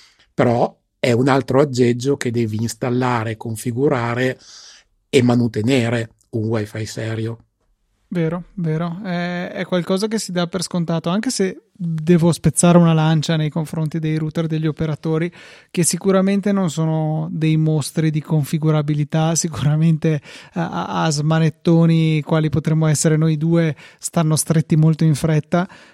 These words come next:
Speaker 2: però devo dire che quanto a affidabilità e funzioni di base li, li ho trovati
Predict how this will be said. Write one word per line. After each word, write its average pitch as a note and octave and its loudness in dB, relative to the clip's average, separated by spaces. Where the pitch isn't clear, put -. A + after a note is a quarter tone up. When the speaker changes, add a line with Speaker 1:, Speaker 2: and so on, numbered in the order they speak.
Speaker 2:
però G#3+ 4
devo E3 4
dire D#3+ 4
che D3+ -2
quanto E3 2
a D#3 0
affidabilità D#3+ 0
e D#3 2
funzioni E3 0
di D#3 0
base D#3+ 2
li, E3+ -2
li F#3 -4
ho E3+ 0
trovati D#3+ 0